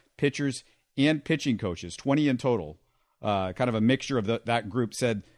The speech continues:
that pretty much all Major League Baseball pitchers use a foreign substance to help their spin rate. I mean, they were saying anywhere from seventy-five to a hundred percent every guy, and most of them were saying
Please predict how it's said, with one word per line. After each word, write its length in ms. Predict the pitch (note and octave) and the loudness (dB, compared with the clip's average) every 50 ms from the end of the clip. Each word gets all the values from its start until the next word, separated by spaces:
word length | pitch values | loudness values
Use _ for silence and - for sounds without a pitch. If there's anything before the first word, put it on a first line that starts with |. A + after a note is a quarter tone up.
| _ | _
that 220 | - A2 - - - | -10 -10 -10 -6 -4
pretty 180 | - F3 G3 | -2 -2 0
much 280 | F3+ D#3+ D3+ C#3 - - _ - | 2 2 2 0 -2 -6 _ 0
all 220 | B2 C3 D3+ D#3+ | 2 2 4 4
Major 320 | D#3+ D3+ D3+ D3 C#3 D3 | 4 4 2 2 2 0
League 160 | C3 C3 B2+ G#2+ | 0 0 0 0
Baseball 380 | C3 B2 B2+ B2 - B2+ A#2+ | 0 -2 0 0 0 -2 0
pitchers 480 | A2 - A#2+ A2+ - A2 G2+ F#2 - - _ _ _ _ _ _ - | 0 -2 -4 -4 -4 -6 -6 -8 -8 -12 _ _ _ _ _ _ -6
use 300 | G2+ B2 C#3+ C3+ - - | -2 0 0 0 0 -2
a 120 | B2+ B2 | -2 -4
foreign 420 | - - B2 B2+ C3+ C3+ B2+ A#2+ A#2 | -4 -4 -2 0 2 2 2 0 0
substance 640 | - - C3 A#2+ A2 - - F#2 F2 E2+ - - - _ _ _ _ - | -2 0 -2 -2 -2 -2 -6 -8 -8 -8 -10 -14 -18 _ _ _ _ -4
to 100 | A#2 G#2+ | -2 0
help 200 | A#2+ A#2 - - | 0 0 0 -2
their 120 | A2 G#2 | -4 -4
spin 300 | - - - B2 A2+ G2+ | -4 -4 -2 -2 -2 -2
rate. 240 | F2+ E2+ C#2+ C2 C2 - | -2 -4 -8 -10 -12 -10
I 80 | F2+ G2+ | -6 -4
mean, 160 | G2+ G2+ G#2 | -2 -2 0
they 100 | A#2 B2 | 0 2
were 100 | A#2+ A#2+ | 0 0
saying 280 | A2+ - C#3 B2+ B2 B2+ | 0 0 2 2 4 4
anywhere 240 | B2 B2 A#2 B2 | 4 2 2 0
from 160 | A2+ - F#2+ F#2 | 0 -2 -4 -2
seventy-five 480 | - A#2+ A#2 A2 - - A#2 A2+ A2 | 0 0 0 0 0 2 2 2 2
to 80 | G2+ F#2+ | 0 -2
a 40 | G#2+ | -2
hundred 200 | A#2 A2+ G#2+ - | -2 -4 -4 -6
percent 380 | F#2 F#2 - B2 A#2+ A#2+ A#2+ - _ _ _ _ _ - | -8 -6 -4 -2 -2 -2 -4 -8 _ _ _ _ _ -4
every 200 | A#2+ A2+ A#2 A2+ | -2 0 0 0
guy, 220 | F2+ A#2 A#2 A2+ | 2 4 4 4
and 140 | G#2+ G2 G2 | 4 4 2
most 180 | A2+ B2+ A#2+ - | 2 2 2 0
of 60 | A#2 | 0
them 60 | G2+ | 0
were 100 | G#2 G#2 | 0 -2
saying 320 | - - G#2+ G#2 G2 F#2 | -2 -2 -2 -2 -2 -4